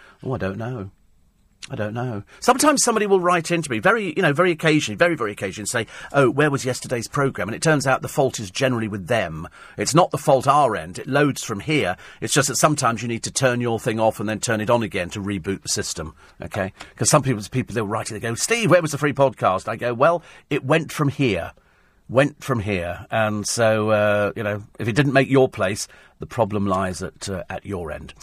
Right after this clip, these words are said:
More of your texts and emails. Let's see what else. On the subject of the, uh, of the ten thousand pound duvet, duvet, Phil says it, it may be worth it, depending on who's sleeping next to you.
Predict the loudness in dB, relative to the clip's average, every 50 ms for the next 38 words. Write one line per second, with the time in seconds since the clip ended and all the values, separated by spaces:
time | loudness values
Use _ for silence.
0 | -20 -18 -18 -8 0 4 4 6 6 6 4 4 4 4 2 4 4 4 6 6
1 | 4 4 4 2 2 0 -2 -4 -6 -8 -8 -6 -6 -2 -2 0 0 0 2 2
2 | 2 2 2 0 0 0 0 0 0 0 0 0 -4 -2 -2 -2 -2 0 0 0
3 | 0 2 2 2 2 0 -2 -6 -20 -20 -12 -6 -4 -2 -2 2 4 4 4 4
4 | 4 4 4 4 4 2 -2 -4 -2 0 0 2 2 2 4 6 6 6 6 6
5 | 2 0 0 -2 -6 -8 -12 _ _ _ -2 -2 0 0 0 -2 -4 -4 -10 -8
6 | _ 4 4 4 4 4 2 2 2 2 0 0 0 0 2 2 2 2 2 2
7 | 4 4 2 2 0 -6 -6 -4 -4 -4 -2 0 0 0 0 0 -2 -2 0 0
8 | 0 0 0 0 -2 -4 -6 -6 -6 -6 -6